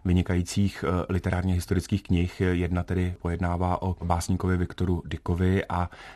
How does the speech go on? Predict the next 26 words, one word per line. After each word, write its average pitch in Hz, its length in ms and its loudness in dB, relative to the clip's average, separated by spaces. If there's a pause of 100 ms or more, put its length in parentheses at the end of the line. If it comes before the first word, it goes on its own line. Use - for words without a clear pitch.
nejnověji 90 460 6
napsal 87 600 2 (100)
skvělou 90 400 2
studii 90 480 2
o 95 100 0
literárním 87 580 2
životě 87 580 2
za 87 400 0
druhé 92 320 4
republiky 87 500 0
v - 60 -4
Československu. 101 720 2 (340)
A 98 260 4 (160)
samozřejmě 101 480 6
Jaroslav 98 420 4
Met, 101 280 4 (260)
to 101 100 4
je 95 260 4
asi - 160 -4
to 101 120 -2
nejdůležitější 95 680 4
říci 95 280 2
v - 80 -4
tomto 98 220 2
pořadu, 101 420 6 (300)
byl 98 360 6